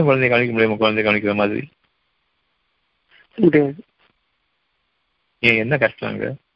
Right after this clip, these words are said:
Speaker 1: குழந்தை தான் வேண்டும்.
Speaker 2: ம்.
Speaker 1: சொந்தத்துக்கு வேலை செய்யும் போது கலப்பு கிடையாது,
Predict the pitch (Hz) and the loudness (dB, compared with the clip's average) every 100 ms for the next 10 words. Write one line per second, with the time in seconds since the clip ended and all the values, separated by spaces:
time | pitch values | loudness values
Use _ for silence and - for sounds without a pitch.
0 | _ - 95 104 107 107 98 - 127 - | _ -4 0 2 2 0 -4 -6 -10 -18
1 | _ _ _ _ _ - - - 170 151 | _ _ _ _ _ -20 -20 -4 0 0
2 | 151 143 165 202 190 170 170 151 151 143 | 2 4 4 2 0 -2 0 2 0 -2
3 | 139 156 151 117 113 113 107 107 113 | -2 -2 -2 -2 -2 -4 -2 0 0